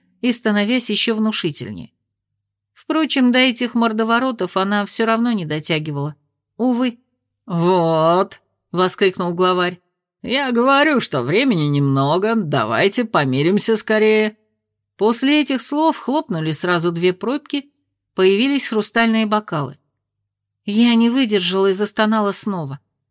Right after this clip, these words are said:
«Что эти дураки творят?» А у Пенелопы нашёлся другой вопрос. «Как вы здесь оказались?» Девушка смотрела жёстко из-под лоби. Кстати, да,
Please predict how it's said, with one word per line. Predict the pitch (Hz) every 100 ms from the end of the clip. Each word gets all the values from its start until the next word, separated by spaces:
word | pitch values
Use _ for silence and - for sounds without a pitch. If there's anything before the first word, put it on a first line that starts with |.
| _ _
«Что | - - - 277 262
эти | 254 240
дураки | 226 240 233 233 247
творят?» | 240 233 233 214 160 - _ _ _ _ _ _ _ _
А | 202 233
у | 240
Пенелопы | 254 254 302 349 370 311
нашёлся | 254 - 320 - 302
другой | 269 254 185 160
вопрос. | 165 - 170 165 - _ _ _ _ _ _ _ _ _ -
«Как | 220 220 220
вы | 190 190
здесь | 180 185 196 -
оказались?» | 185 - 175 156 165 151 170 233 - - _ _ _ _ _ _ -
Девушка | 175 233 262 - 254
смотрела | 214 233 254 254 247
жёстко | - 294 262 - 170
из-под | - 202 - 226 220
лоби. | 190 139 - - _ _ _ _ _ _ _
Кстати, | - 240 233 226
да, | 240 269 269